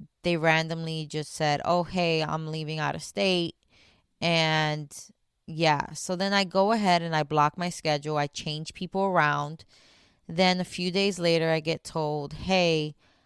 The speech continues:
by the way, I'm not going this week. I'm going the next week." And I'm like, "Do you not value my business?"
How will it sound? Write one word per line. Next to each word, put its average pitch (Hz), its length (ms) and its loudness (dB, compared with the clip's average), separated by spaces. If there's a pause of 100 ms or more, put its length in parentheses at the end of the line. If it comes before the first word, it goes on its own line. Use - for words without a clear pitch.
(200)
by 180 160 6
the 170 120 0
way, 165 460 4
I'm 175 240 -2
not 165 300 2
going 156 420 -4
this 151 300 -6
week. 147 260 -6
I'm 165 200 -2
going 156 300 -2
the 151 120 -4
next 151 440 -4
week." 131 400 -12 (1300)
And 170 300 2
I'm 165 160 0
like, 156 480 -2 (180)
"Do 165 140 -8
you 175 200 -4
not 160 520 -2
value 151 680 -4
my 160 200 -2
business?" 185 880 -8